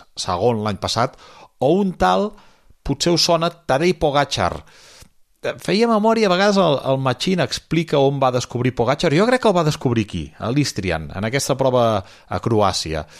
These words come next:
El dos mil divuit Pogacar va acabar tercer de la general. Mm, corregiu-me, eh, però si no em falla la memòria, ho ha explicat a vegades el Josean Fernández Machín, on va descobrir a Pogacar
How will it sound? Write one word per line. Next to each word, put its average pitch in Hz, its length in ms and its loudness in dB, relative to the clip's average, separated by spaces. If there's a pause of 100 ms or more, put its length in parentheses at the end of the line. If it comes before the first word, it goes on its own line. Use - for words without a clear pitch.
(160)
El 107 260 0
dos 117 240 0
mil 170 300 2
divuit 180 380 0
Pogacar 156 500 -2
va 143 100 0
acabar 139 240 -2
tercer 110 460 -2 (480)
de 92 100 -6
la 101 120 -2
general. 98 460 0 (460)
Mm, 135 560 -6 (560)
corregiu-me, 143 540 2
eh, 175 40 0
però 165 140 -2
si 131 100 -2
no 180 60 0
em 185 80 -2
falla 170 180 2
la 151 140 4
memòria, 147 340 2
ho 147 60 2
ha 131 80 -2
explicat 143 340 -2
a 127 60 0
vegades 120 340 0
el 104 340 0
Josean 120 360 -2
Fernández 107 500 -2
Machín, 151 440 -4 (340)
on 120 180 0
va 151 80 2
descobrir 135 400 0
a 113 80 -2
Pogacar 175 600 -2